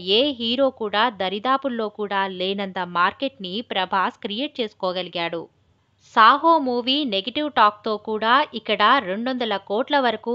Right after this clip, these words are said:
కలెక్షన్స్‌ని సాధించగలిగింది అంటేనే ప్రభాస్ క్రేజ్ అక్కడ ఏ రేంజ్‌లో ఉందో మనం ఊహించుకోవచ్చు. ఇక ఇక్కడ సెకండ్ ప్లేస్‌లో ఉన్నది మహేష్ బాబు. నార్త్‌లో మహేష్ అంటే అందరికీ తెలుసు.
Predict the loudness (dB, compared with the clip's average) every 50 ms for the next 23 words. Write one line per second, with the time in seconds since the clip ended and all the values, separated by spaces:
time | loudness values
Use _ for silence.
0 | -4 -2 -2 -2 -2 -2 -4 -4 -6 -6 -6 -6 -8 -6 -6 -6 -6 _ -2 0
1 | 0 0 0 -2 -4 -4 -6 -6 -4 -6 -6 -6 -8 -10 -8 -6 -6 -4 -4 -4
2 | -6 -6 -6 -6 -6 -4 -4 -4 -4 -4 -6 -8 -14 -20 _ _ -4 0 2 2
3 | 4 6 6 6 6 4 -2 _ -8 -6 -4 -2 -4 -4 -4 -6 -6 -6 -6 -6
4 | -6 -6 -6 -4 -4 -2 0 0 0 -2 -4 -6 -4 -2 -2 -2 -2 -2 -4 -6
5 | -6 -6 -8 -6 -6 -6 -6 -6 -6 -4 -4 -4 -4 -6 -6 -6 -6 -8 -8 -10
6 | -10 -10 -12 -14 -16 _ -10 -8 -8 -8 -10 -10 -12 -12 -12 -12 _ _ _ _
7 | _ _ _ _ _ _ _ _ -8 -8 -4 -2 -2 -2 -2 -2 -4 -4 -2 2
8 | 2 2 2 0 0 -2 -2 -2 -2 -4 -2 -2 -4 -4 -4 -6 -6 -6 -6 -6
9 | -4 -4 -4 -4 -4 -4 -6 -6 -4 -4 -4 -4 -4 _ -14 _ _ -6 -2 0
10 | 0 0 2 0 0 0 0 0 0 0 0 0 -4 -8 -8 -8 _ _ _ _
11 | -10 -2 2 4 6 6 6 4 0 -4 -4 -2 0 0 0 0 0 -2 -2 -2
12 | -2 -2 -2 -2 -2 -2 -2 -2 -2 -2 -2 -2 0 0 -2 -2 -4 -6 -6 -4
13 | -4 -2 -2 -2 -2 -2 -6 -8 -4 -4 -4 -6 -6 -10 -10 -10